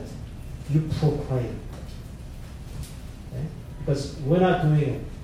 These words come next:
Holy Spirit will move their heart. And Acts chapter thirteen, verse forty-eight says, all who are appointed for eternal life believe. Okay?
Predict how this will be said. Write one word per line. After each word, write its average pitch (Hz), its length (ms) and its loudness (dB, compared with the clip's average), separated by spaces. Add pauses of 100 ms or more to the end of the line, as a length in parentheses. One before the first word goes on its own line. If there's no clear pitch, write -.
(220)
Holy 185 340 8
Spirit 190 500 8
will 165 140 10
move 180 480 6
their 196 180 6
heart. 151 280 2 (840)
And 147 360 2
Acts 190 300 4
chapter 202 320 4
thirteen, 214 320 8
verse 180 360 6
forty-eight 190 460 8
says, 147 540 2 (220)
all 247 460 12
who 220 160 6
are 214 500 8
appointed 208 1080 6
for 156 540 8
eternal 160 440 4
life 139 320 2 (260)
believe. 120 420 -2 (800)
Okay? - 120 -4